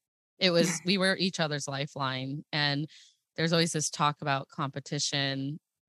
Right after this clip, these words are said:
Speaker 1: you know, um, and it, and it exists. It's for, <laughs> it's not
Speaker 2: Yeah.
Speaker 1: an easy industry to be in, but I think it brought us down a few pegs of, like, humanity because we're like,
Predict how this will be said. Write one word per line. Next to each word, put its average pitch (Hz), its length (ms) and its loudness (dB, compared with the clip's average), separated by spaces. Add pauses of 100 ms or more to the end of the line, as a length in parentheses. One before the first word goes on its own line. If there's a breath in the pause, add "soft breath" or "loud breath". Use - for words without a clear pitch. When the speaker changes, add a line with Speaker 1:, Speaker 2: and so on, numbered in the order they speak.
(120)
Speaker 1:
you 151 160 -4
know, 131 380 -2 (520 soft breath)
um, 139 600 0 (260)
and 180 180 2
it, 180 200 0
and 226 100 4
it 247 120 4
exists. 151 500 0
It's - 180 -6
for, 170 160 -2 (100)
<laughs> 165 120 -8
it's - 240 -4
not 226 100 4
Speaker 2:
Yeah. 208 200 8
Speaker 1:
an 165 60 0
easy 151 180 -4
industry 175 520 -2
to 143 80 -4
be 147 240 -2
in, 185 180 2
but 160 120 0
I 143 120 2
think 151 240 -2
it 135 160 -6
brought 135 180 0
us 131 180 -4
down 127 240 -2
a 131 60 -6
few 131 220 -8
pegs 135 380 -2
of, 131 140 -4
like, 123 280 -4
humanity 127 480 -4
because 131 300 -6
we're 139 140 -2
like, 135 240 0